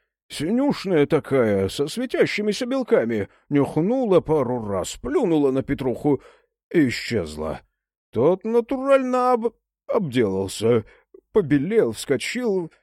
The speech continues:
в избу. Как заорёт: «Тревога!» Ну, мы, понятное дело, повыскакивали все с оружием, подумали, духи атакуют. А тут такое дело.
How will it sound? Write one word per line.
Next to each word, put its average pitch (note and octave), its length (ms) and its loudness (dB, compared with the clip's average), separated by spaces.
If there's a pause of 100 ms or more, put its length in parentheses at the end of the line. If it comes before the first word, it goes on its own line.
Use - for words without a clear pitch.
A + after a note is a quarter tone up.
(100)
в F#3 240 -4
избу. C#3 440 0 (400)
Как F#3+ 180 2
заорёт: F#3+ 500 2 (160)
«Тревога!» B3+ 1300 2 (360)
Ну, G#2+ 200 -4
мы, F#2+ 160 -4
понятное G#2+ 720 -4
дело, C#3+ 360 0
повыскакивали A#3+ 960 -4
все C4+ 320 -10
с - 100 -4
оружием, A3 680 2
подумали, F#3 500 2
духи F3+ 680 -6
атакуют. G#3+ 920 2 (500)
А F3+ 240 2
тут B3 420 0
такое D3 680 4
дело. A2+ 680 2